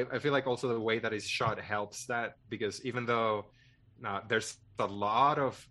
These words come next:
just very long takes where not a lot happens, he's just maybe walking around or whatever, but I feel like that helps to get inside of his head. And then once he actually goes through with the killing, which, which sucks because he's so bad at it,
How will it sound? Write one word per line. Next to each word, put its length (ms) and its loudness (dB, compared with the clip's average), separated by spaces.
just 240 -6
very 440 4
long 320 2
takes 440 -4
where 180 -4
not 300 0
a 20 0
lot 220 -2
happens, 460 -4
he's 240 -10
just 140 -14
maybe 240 -8
walking 300 -6
around 380 -4
or 80 -6
whatever, 400 -2
but 120 4
I 60 6
feel 180 4
like 140 6
that 140 6
helps 420 4
to 80 -2
get 300 2
inside 420 2
of 80 -2
his 120 -4
head. 420 0
And 180 0
then 200 2
once 420 4
he 140 4
actually 420 2
goes 340 0
through 380 -2
with 200 -2
the 100 2
killing, 760 -2
which, 380 -8
which 520 -8
sucks 520 0
because 280 -4
he's 180 -8
so 240 0
bad 280 0
at 120 2
it, 220 -2